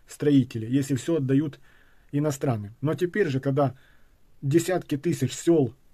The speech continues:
сотни городов и тому подобное разрушено, я, наоборот, говорю Турции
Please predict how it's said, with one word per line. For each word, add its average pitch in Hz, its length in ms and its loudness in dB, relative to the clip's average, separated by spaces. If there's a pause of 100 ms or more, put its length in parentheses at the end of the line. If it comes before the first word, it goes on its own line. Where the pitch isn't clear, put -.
(560)
сотни 170 440 -2
городов 143 580 2 (720)
и 156 240 2
тому 165 340 -2
подобное 147 460 2
разрушено, 143 640 0 (340)
я, 156 160 4
наоборот, 156 400 4
говорю 143 320 4
Турции 135 560 0